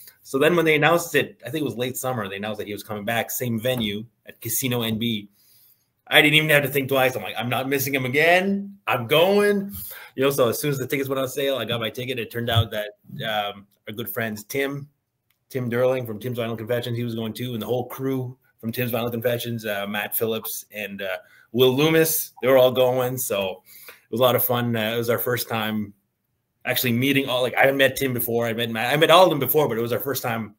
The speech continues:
all of us together. So it was, a, it was a lot of fun, good company.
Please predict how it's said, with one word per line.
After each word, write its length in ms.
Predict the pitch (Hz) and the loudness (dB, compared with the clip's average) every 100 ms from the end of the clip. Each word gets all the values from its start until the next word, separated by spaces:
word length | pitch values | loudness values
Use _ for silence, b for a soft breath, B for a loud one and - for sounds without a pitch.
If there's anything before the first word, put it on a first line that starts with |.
| _ | _
all 220 | - 123 120 | -4 0 0
of 60 | |
us 140 | 113 - | 0 -4
together. 440 | 104 92 92 90 | -8 -8 -6 -8
So 120 | - | -8
it 40 | 139 | -6
was, 100 | 165 | -4
a, 220 | 180 202 | -2 0
it 20 | |
was 160 | 202 185 | 2 2
a 80 | |
lot 160 | 190 175 | 4 4
of 100 | 123 | 2
fun, 300 | 104 95 101 _ b b b _ | -2 -6 -10 _ b b b _
good 160 | 143 139 | -6 -2
company. 500 | 127 113 113 113 | -2 -2 -2 -4